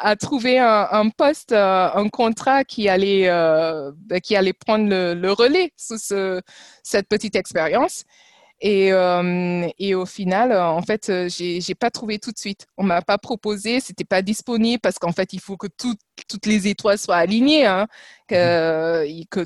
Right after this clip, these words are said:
Speaker 1: tout s'enclenche au bon moment. Donc, ce n'était pas le cas, mais j'ai jamais renoncé. Et je suis retournée taper à la porte, j'ai tapé à la porte, j'ai tapé à la porte, comme on font, <laughs> comme font beaucoup de con-, de, de, de,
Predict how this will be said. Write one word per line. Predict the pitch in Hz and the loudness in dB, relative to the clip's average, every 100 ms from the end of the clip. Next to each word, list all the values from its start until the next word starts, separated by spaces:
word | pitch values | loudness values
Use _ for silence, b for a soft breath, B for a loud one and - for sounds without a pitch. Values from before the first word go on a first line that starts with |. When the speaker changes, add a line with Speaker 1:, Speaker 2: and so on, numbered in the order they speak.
| - | -6
Speaker 1:
tout | 262 247 226 214 208 196 - | -4 -4 -4 -6 -8 -12 -10
s'enclenche | - 190 - 208 - | -2 -2 -2 -4 -4
au | 190 | -4
bon | 180 | -2
moment. | 185 208 262 - B B B - | 0 2 0 -2 B B B -2
Donc, | 185 196 | 0 0
ce | - 202 | -2 -2
n'était | 202 220 | 0 -2
pas | - - | 0 2
le | 208 | 2
cas, | - 214 - _ _ _ _ | 2 -2 -2 _ _ _ _
mais | 196 202 | 0 0
j'ai | 196 202 | 0 -2
jamais | 190 220 226 269 | 0 2 2 2
renoncé. | 285 247 220 220 190 254 - b b b b | 2 2 2 -2 -4 -6 -8 b b b b
Et | 208 214 | -4 -2
je | |
suis | 214 - 233 | -2 -4 -4
retournée | 240 - 311 285 233 | -4 -2 0 2 2
taper | - 285 - 262 | 2 0 0 0
à | 269 | 2
la | 233 214 | 2 0
porte, | - 196 226 | 0 0 0
j'ai | 220 | -2
tapé | - - 285 294 | -2 -2 0 2
à | |
la | 233 | 2
porte, | - 202 214 - | 0 0 0 -2
j'ai | 208 | -4
tapé | 170 - | -2 -2
à | 262 | 0
la | 226 | 0
porte, | - 208 | 0 -4
comme | - 254 302 | 0 2 4
on | 277 | 2
font, | - 240 277 | 2 0 0
<laughs> | 311 - - | -2 -2 -2
comme | 262 | -2
font | - 262 240 | -4 -4 -4
beaucoup | 214 214 254 | -6 -6 -4
de | 208 | -2
con-, | - 208 190 | -2 -4 -4
de, | 196 202 - | -4 -4 -6
de, | 190 196 185 180 185 180 | -6 -2 0 -2 -2 -4
de, | 190 196 | 0 0